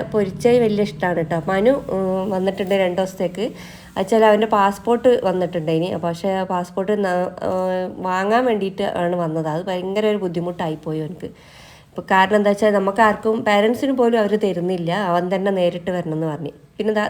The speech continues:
ഈ രീതിയിലാണ് കേട്ടോ വാഴക്കൂമ്പ് ഞാൻ, ഏഹ്, അരിഞ്ഞ് വെച്ചിട്ടുള്ളത്. പിന്നെ ദാ ആ ഒരു മീനുണ്ടല്ലോ, ബാക്കി എടുത്ത് വെച്ച മീൻ ഇത് അതേപോലെ ഒന്ന് മസാല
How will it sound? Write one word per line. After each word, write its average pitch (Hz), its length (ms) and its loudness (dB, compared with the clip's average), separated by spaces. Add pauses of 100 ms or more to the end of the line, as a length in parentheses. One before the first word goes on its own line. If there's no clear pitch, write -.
ഈ 240 140 0
രീതിയിലാണ് 220 500 0
കേട്ടോ 180 160 -4
വാഴക്കൂമ്പ് 175 580 -2 (520)
ഞാൻ, 190 240 2
ഏഹ്, 190 440 0
അരിഞ്ഞ് 180 300 0
വെച്ചിട്ടുള്ളത്. 190 540 -4
പിന്നെ 240 220 -2
ദാ 233 220 4
ആ 208 160 2
ഒരു 220 220 2
മീനുണ്ടല്ലോ, 202 600 0 (460)
ബാക്കി 175 260 -2
എടുത്ത് 175 220 -4
വെച്ച 196 140 -2
മീൻ 175 200 -2
ഇത് 175 120 0
അതേപോലെ 175 520 0
ഒന്ന് 170 180 0
മസാല 170 340 -4